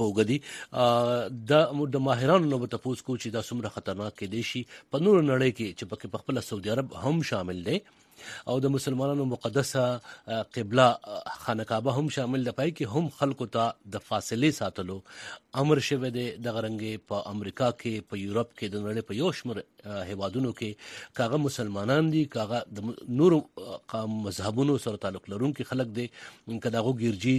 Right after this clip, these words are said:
دي، که هغه د کلی-، کلیساګانې دي، که مندرې دي، پای کې فاصله ساتل چې دي، ضروري ګڼل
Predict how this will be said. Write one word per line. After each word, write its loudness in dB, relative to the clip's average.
دي، 2
که 0
هغه -4
د -8
کلی-، -4
کلیساګانې 0
دي، 0
که -2
مندرې -2
دي، -2
پای -8
کې -12
فاصله -2
ساتل 2
چې -8
دي، 0
ضروري 0
ګڼل 0